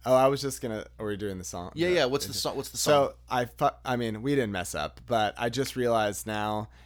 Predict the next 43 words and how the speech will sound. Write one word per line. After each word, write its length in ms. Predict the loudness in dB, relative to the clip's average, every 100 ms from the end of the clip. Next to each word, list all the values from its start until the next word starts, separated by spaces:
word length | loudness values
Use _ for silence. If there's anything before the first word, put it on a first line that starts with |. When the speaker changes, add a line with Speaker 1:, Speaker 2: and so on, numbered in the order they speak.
| -8
Speaker 1:
if 180 | -6 -4
you've 140 | -4
still 240 | 0 0
followed 320 | 0 0 0 0
us 160 | -4
to 100 | -4
the 80 | -6
very 320 | -4 -2 -2
end 280 | -2 -6 -8
and 160 | -6 -2
you 140 | -2 0
want, 240 | -2 -2
like, 160 | -6 -6
a 60 |
really 360 | -4 0 2 0
beautifully 600 | -2 -2 -2 -2 -4 -6
thematic 720 | -6 -6 -4 -2 -2 -4 -6 -16 -16 -20 -20 -20 -10
song, 540 | 0 2 4 0 -6 -12 -20 -20 -20 -6
there's 280 | 0 2 0
a 60 | -2
song 440 | 0 0 0 -2
by 180 | -2 -2
this 160 | -2
guy, 160 | -4 -6
Cass 320 | -4 -4 -4
McCombs, 340 | -8 -4 -4 -2
that 100 | -2
I 40 |
really 180 | 0 2
like. 320 | 2 0 -2
It's 120 | -10
called 200 | -6 -6
The 80 | -4
Executioner's 640 | -6 -6 -8 -6 -6 -6
Song. 380 | -4 -2 -2 -4 -4
Speaker 2:
Oh, 160 | -2
Speaker 1:
And 80 | 0
it 40 |
Speaker 2:
nice. 180 | -2 -2
Speaker 1:
literally, 840 | -6 -4 -2 0 2 2 0 -2 -8 -8
the 160 | -4
entire 460 | -4 -4 -4 -2 -4
song 480 | -4 -4 -4 -6